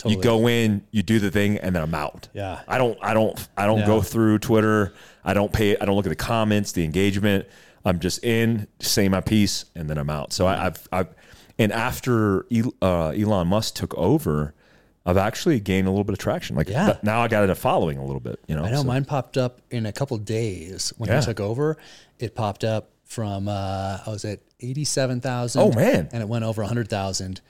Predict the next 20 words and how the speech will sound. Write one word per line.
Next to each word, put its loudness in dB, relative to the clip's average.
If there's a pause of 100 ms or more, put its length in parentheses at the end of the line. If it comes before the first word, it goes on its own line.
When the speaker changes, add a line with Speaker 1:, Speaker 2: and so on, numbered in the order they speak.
(240)
Speaker 2:
um, -6
like, -8
in -4
a -6
day. -10 (120)
Speaker 1:
Really? 4
Speaker 2:
A 2
couple -2
days. -12 (260)
Yeah. -12
Speaker 1:
Wow. 2
So 2
I'm 0
Speaker 2:
After -4
he -4
took -8
over. -10
Speaker 1:
I'm 0
at, 2
like, 0